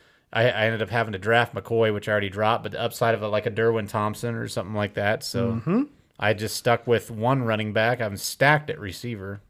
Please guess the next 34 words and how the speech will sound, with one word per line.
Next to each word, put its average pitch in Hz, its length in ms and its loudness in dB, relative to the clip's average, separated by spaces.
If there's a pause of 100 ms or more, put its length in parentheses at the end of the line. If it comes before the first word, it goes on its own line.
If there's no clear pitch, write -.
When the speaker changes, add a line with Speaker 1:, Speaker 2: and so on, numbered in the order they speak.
(140)
Speaker 2:
Yeah. 117 300 4 (320)
Speaker 1:
But 104 360 0 (240)
Speaker 2:
Well, 233 80 4
that, 240 260 6
I 165 40 6
mean, 175 160 8
that's 208 200 4
kinda, 143 360 6 (560)
generally, 165 480 6
that's 123 240 4
kinda 131 260 4
what 117 160 2
you 107 60 -4
do. 110 100 2
You 107 300 4
either 127 180 6
go 117 140 4
running 160 260 6
back, 165 220 6
running 143 240 4
back, 131 420 4
or 120 560 6
wide 117 240 0
receiver, 113 280 0
wide 104 260 -2
receiver, 147 600 4 (400)
or 139 160 8
you 139 140 4
can 131 140 2
alternate. 120 560 2
But 120 640 0
Jeremy 139 520 6 (220)
went, 117 440 0 (140)
uh, 110 320 2